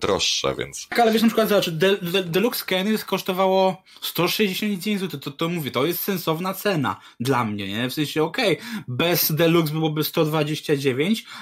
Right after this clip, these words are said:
Speaker 2: ale mówię, jeszcze za sto sześćdziesiąt dziewięć za Deluxe jestem w stanie ci zapłacić bez, e, bez problemu, nie? Więc to mówię, wiesz, gdyby dali, powiedzmy, mówię, no tam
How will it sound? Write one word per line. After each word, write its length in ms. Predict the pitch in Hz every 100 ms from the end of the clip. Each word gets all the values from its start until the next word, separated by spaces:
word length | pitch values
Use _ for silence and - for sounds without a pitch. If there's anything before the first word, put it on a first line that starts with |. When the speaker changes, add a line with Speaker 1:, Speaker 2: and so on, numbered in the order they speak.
| 151
Speaker 2:
ale 200 | 165 190
mówię, 180 | 175
jeszcze 220 | 160 - 165
za 160 | 180
sto 220 | 156 - 214
sześćdziesiąt 340 | 254 220 190
dziewięć 260 | 180 233 156
za 140 | 165
Deluxe 560 | 151 175 170 214 285 - - -
jestem 260 | 185 214
w 20 |
stanie 200 | - 196
ci 160 | 190 202
zapłacić 420 | 180 170 - 180
bez, 500 | 165 180 180 165 -
e, 420 | 170 165 165 165 160 233 240 -
bez 200 | 151 175
problemu, 480 | - 175 165 143 110
nie? 140 | 110 120
Więc 200 | 135 127
to 100 | 143
mówię, 320 | 139 127 127 139 131 135 - _ - -
wiesz, 200 | 143 120
gdyby 340 | 127 175 175
dali, 200 | 160 170
powiedzmy, 420 | 156 160 - 170 - - - - - -
mówię, 260 | 156 135
no 100 | 131
tam 160 | 127